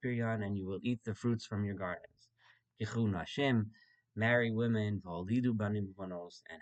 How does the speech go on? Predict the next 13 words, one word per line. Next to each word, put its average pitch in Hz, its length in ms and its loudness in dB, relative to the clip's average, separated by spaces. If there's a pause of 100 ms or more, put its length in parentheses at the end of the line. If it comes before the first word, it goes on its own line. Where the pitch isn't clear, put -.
have 117 160 0
children, 107 560 0 (400)
sons 123 300 -2
and 117 140 0
daughters, 95 500 -2
V'kchu 127 480 0
livnechem 123 400 2
nashim, 110 440 -4
and 90 120 -6
marry 113 280 4
off 104 220 2
your 85 120 -4
children, 117 580 0